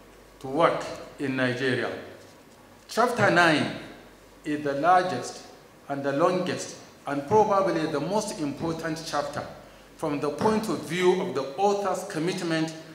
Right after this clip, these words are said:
to enhancing his reputation as an academic in government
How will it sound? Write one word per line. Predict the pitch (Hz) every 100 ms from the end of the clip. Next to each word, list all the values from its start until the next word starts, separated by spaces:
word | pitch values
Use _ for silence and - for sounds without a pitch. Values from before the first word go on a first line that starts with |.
| - -
to | 156 151
enhancing | 143 131 180 190 185 185 165
his | 147 135
reputation | 190 196 160 - 170 165 165 120 - - - - -
as | 156 -
an | 143
academic | 147 - 170 160 190 - - - -
in | 127
government | 123 156 180 208 240